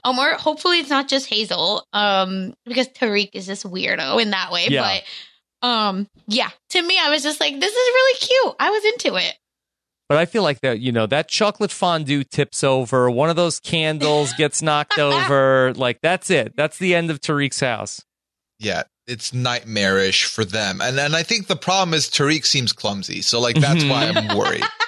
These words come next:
Speaker 3: He doesn't seem like he's got the balance
Speaker 2: He's a big
Speaker 3: sorted
Speaker 2: guy.
Speaker 3: out.
Speaker 2: Yeah.
Speaker 3: Yeah. Um, someone did point out on Twitter, they sent a screenshot of when Hazel was coming down the stairs of the, the frames and the mirrors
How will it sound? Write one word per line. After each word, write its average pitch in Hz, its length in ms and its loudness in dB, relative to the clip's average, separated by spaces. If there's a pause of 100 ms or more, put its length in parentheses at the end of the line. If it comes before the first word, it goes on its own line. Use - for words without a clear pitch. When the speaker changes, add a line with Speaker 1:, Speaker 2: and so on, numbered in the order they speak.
(100)
Speaker 3:
He - 80 0
doesn't 156 200 2
seem 156 180 0
like 139 120 0
he's 123 160 -2
got 127 240 -4
the 117 80 -4
balance 107 600 -4
Speaker 2:
He's 277 80 2
a - 40 2
big - 20 2
Speaker 3:
sorted 349 160 0
Speaker 2:
guy. 302 200 0
Speaker 3:
out. 110 240 -12
Speaker 2:
Yeah. 131 260 0 (280)
Speaker 3:
Yeah. 156 340 -2 (300)
Um, 180 220 -2
someone 254 380 0
did 208 200 -2
point 175 260 2
out 151 140 4
on 131 160 0
Twitter, 110 340 0
they 104 140 -2
sent 113 320 -2
a 101 100 -2
screenshot 113 600 -2
of 95 200 -6
when 107 200 -2
Hazel 113 320 -2
was 107 140 -2
coming 113 260 -4
down 107 240 -2
the 104 80 0
stairs 107 360 0
of 98 300 -6
the, 104 300 -2 (260)
the 117 140 -2
frames 123 500 0
and 120 160 -2
the 104 60 0
mirrors 135 600 2